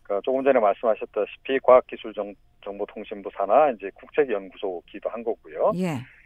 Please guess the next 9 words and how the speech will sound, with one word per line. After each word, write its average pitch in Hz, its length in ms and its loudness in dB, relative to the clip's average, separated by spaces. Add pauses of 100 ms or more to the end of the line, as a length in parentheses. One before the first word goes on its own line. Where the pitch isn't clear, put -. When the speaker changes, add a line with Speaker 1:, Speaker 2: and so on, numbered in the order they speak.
(180)
Speaker 1:
그런데 147 560 4
이제 131 100 -6 (140)
지위가 131 640 12
한국기계연구원의 143 1120 2 (200)
부설 175 300 6
연구소로 131 560 2
되어 120 200 4
있다 95 280 2
보니 98 440 -6